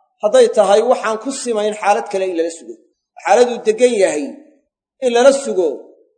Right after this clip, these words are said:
haddii aynay ku simaynin, xaalka noocaasa waa la weydiinaya, walow haba taagnaado ama ha soconayabe. Oo xaajadii baan sugaynin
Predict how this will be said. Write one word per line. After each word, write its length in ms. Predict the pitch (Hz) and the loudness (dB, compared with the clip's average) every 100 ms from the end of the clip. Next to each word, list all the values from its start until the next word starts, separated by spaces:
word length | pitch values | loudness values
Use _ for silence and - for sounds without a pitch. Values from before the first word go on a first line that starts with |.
| _ - | _ -6
haddii 240 | 185 262 | -2 4
aynay 320 | 262 247 240 | 4 4 2
ku 120 | 233 | 0
simaynin, 640 | 294 - 262 208 180 175 165 160 - - _ _ _ - | -4 -2 0 2 2 0 -2 -4 -10 -20 _ _ _ 0
xaalka 300 | 226 214 214 | 2 2 0
noocaasa 440 | 226 202 196 - 208 | 0 0 -2 -2 0
waa 160 | 208 | 2
la 120 | 196 | 2
weydiinaya, 540 | 196 190 185 220 202 185 | 0 -2 -4 -6 -4 -2
walow 220 | 202 254 | 2 4
haba 180 | 190 202 | 4 0
taagnaado 480 | - 180 175 170 175 | 0 -2 -2 -2 -2
ama 160 | 190 | -2
ha 80 | 175 | -4
soconayabe. 520 | 151 156 151 143 135 123 _ _ _ _ _ - | -6 -8 -8 -6 -8 -12 _ _ _ _ _ 0
Oo 220 | 214 170 120 - - _ _ _ - | 2 2 0 -8 -18 _ _ _ -2
xaajadii 560 | 196 190 226 226 214 | 2 2 2 -2 -2
baan 180 | 190 175 | -2 -2
sugaynin 680 | - 233 202 190 190 233 | -4 -8 -2 -2 -2 -4